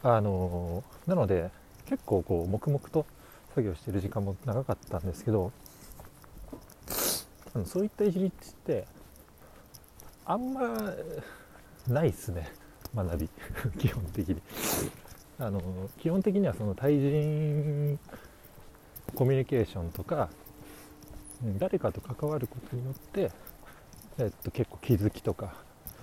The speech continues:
あるいはアウトプットっすね。することによって、えっと、まあ、得られる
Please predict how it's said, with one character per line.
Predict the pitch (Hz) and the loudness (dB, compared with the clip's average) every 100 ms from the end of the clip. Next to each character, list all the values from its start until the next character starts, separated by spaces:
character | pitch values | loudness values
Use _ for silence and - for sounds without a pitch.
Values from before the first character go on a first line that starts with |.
| - - | -10 2
あ | |
る | - | 4
い | |
は | - 123 | 4 4
ア | |
ウ | 120 | 4
ト | 127 | 4
プ | - | 2
ッ | - - | 0 -2
ト | 87 | -4
っ | |
す | - | -4
ね。 | 98 135 - - - - - - - - - - | -4 -4 -6 -18 -20 -14 -14 -12 -16 -18 -18 -10
す | - | -4
る | 156 | -2
こ | - | -2
と | - 170 | -2 -2
に | 160 | 0
よ | 170 | -2
っ | |
て、 | - - 196 98 - - - - | -4 -2 0 0 -6 -18 -14 -4
え | 110 98 | 0 0
っ | - | -2
と、 | 92 | 0
ま | 92 | 0
あ、 | |
得 | 95 | 4
ら | 101 | 4
れ | 107 | 4
る | 98 | 2